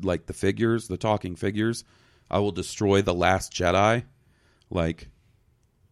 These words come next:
I kinda get the feeling that this movie might be the good guys looking for Luke for maybe his help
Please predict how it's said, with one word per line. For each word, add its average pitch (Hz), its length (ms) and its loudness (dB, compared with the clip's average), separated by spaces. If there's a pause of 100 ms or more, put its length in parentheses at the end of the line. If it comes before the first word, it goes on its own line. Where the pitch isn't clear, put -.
(340)
I - 40 -8
kinda 156 420 0
get 160 200 -2
the 139 80 0
feeling 135 460 2
that 95 140 -2
this 110 200 0
movie 110 360 2
might 95 280 0
be 87 380 0 (440)
the 92 120 -4
good 101 260 2
guys 90 340 4
looking 87 320 -2
for 90 180 -2
Luke 80 420 -2 (1300)
for 82 260 -2
maybe 80 280 -2
his 78 200 -10
help 98 380 4